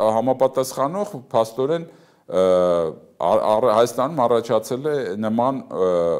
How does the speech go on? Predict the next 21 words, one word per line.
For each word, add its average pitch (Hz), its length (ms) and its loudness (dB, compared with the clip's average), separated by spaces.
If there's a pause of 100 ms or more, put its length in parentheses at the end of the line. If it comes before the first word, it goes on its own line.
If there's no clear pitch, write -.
(300)
ուժ 147 340 -4
իշխանության 98 720 -6
մեջ 73 220 -10
նախ 73 260 -10
և 76 160 -6
առաջ, - 340 -4
որոնք 151 380 -4
պատրաստ 160 480 -2
են 175 80 -10
նաև 165 300 -2
այդպիսի 151 400 -10
սցենարի։ 76 540 -6 (580)
Սրանք 170 340 2
է-, 156 140 0
այս 151 240 -2
երկուսն 170 580 -4
էլ, 180 180 -2
իմ 139 220 -2
ասած 139 380 -2
սցենարներն 127 640 -2
էլ 175 140 -6